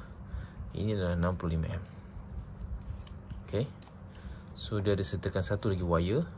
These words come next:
Aku pun tak tahu wire apa. Aku jangkakan ini adalah wire telemetry lah.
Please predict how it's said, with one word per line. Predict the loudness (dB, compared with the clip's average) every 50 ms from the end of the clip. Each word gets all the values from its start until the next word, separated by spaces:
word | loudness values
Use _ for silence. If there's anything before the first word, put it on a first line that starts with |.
| -12 -10 -8
Aku | -8 -6 -6 -4 -2
pun | -2 0 0
tak | 0 0 0
tahu | 0 2 4 4
wire | 4 4 2
apa. | 2 2 2 2 2 2 -2 -4
Aku | -4 0 2 2 4 4 2 4
jangkakan | 4 4 4 4 4 8 8 8 8
ini | 8 6 4 4 4
adalah | 4 4 4 4 4
wire | 4 2 2 2 2
telemetry | 4 4 4 6 6 4 2 2 2 4 4
lah. | 2